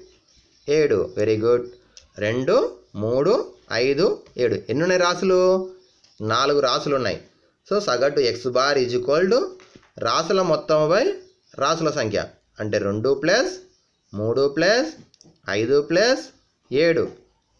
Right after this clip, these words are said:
బై నాలుగు. So, యాడ్ చేయండి ఇప్పుడు. రెండు ప్లస్ మూడు ఎంత?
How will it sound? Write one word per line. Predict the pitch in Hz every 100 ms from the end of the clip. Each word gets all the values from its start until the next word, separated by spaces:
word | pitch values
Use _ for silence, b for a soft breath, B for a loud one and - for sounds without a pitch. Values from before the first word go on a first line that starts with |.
| -
బై | 135 226
నాలుగు. | 165 123 107 90 - _ _ _ _ _ _ -
So, | 143 131 123 123 - _ -
యాడ్ | 139 175 -
చేయండి | 190 190
ఇప్పుడు. | 185 190 190 185 190 185 - _ _ _ _
రెండు | 101 117 147
ప్లస్ | 160 165 165
మూడు | 170 175
ఎంత? | 180 202 269 403